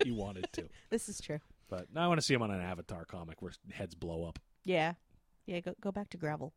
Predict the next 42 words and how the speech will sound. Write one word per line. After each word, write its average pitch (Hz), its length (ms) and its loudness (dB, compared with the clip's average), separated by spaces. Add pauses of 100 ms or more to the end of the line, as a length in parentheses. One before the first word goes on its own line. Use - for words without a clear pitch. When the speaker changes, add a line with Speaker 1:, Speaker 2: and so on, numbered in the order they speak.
Speaker 2:
please. 202 320 -6 (460)
Speaker 1:
Yeah. 226 220 -2
Speaker 2:
<laughs> - 380 -12
Speaker 1:
No, 185 100 -6
although 196 260 6
Mike 139 200 2
Wolper's 101 360 2
doing 82 160 -4
a 78 40 -12
good 87 140 -10
Speaker 2:
Yeah, 320 100 6
Speaker 1:
job 311 80 10
Speaker 2:
he 370 140 10
Speaker 1:
of 202 80 10
Speaker 2:
is. 165 80 0
Speaker 1:
that, 202 60 6
Speaker 2:
It's, 220 80 8
Speaker 1:
but 220 100 2
Speaker 2:
it's 220 120 2
nothing, 226 300 2 (400)
not 208 200 2
taking 202 300 4
anything 170 320 -2
away 156 200 4
from 151 280 -2
the 147 80 -2
current 135 320 -4 (640)
incarnation. 131 600 -8
Speaker 1:
Okay, 90 320 -2
we 147 160 8
clearly 131 320 8
need 95 200 2
booze, 87 300 6
'cause 98 160 -2
we've 139 160 4
spun 117 240 4
off 98 160 2
on 98 80 0
about 87 180 -2
six - 260 0
different 90 300 -2
tangents 82 600 -2